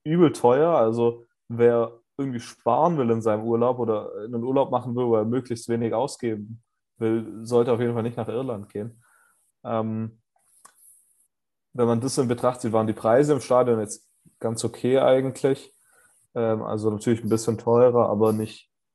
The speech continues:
nicht viel, viel teu-, teurer. Ähm,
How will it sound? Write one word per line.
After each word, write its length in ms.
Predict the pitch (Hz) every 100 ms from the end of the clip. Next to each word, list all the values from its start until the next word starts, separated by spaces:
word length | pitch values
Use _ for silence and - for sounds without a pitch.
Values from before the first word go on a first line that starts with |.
| _ _ _ _ _ - - -
nicht 420 | 117 117 - - -
viel, 320 | - - 139 135
viel 260 | - 101
teu-, 280 | 101 98 -
teurer. 480 | - 107 104 120 123 _ - - _ _ _ -
Ähm, 480 | 120 117 113 104